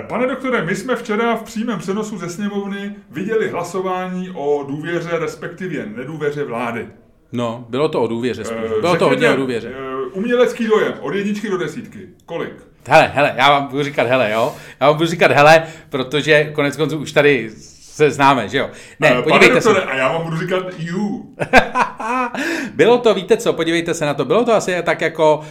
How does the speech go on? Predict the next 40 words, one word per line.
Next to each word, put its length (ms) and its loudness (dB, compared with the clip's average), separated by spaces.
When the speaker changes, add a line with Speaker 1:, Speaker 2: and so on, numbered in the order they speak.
Speaker 2:
třeba 340 6
mistrovství 440 -2
světa 220 0
v 60 -10
krasobruslení, 720 -4
že 80 -4
jo? 120 2
Musíte, 560 -2
všichni 280 -6
krasobruslili 680 -2
a 60 6
musíte 280 -4
to 80 0
brát 240 -2
jedno 200 -4
po 140 -6
druhém. 240 -6
Každopádně 540 0
Andrej 240 -2
Babiš, 320 -2
umělecký 460 -2
dojem 240 0
sedm, 680 -2
eh, 80 0
technický 500 0
provedení 640 0
v 60 -4
jeho 180 0
případě 380 -4
jako 200 -4
vždycky 420 -10
dva, 580 -6
eh, 260 -2
protože 480 -6
ten 240 -4
jazyk 280 -8
mu 80 -10
pořád 460 -6
moc 240 -18
nejde. 360 -10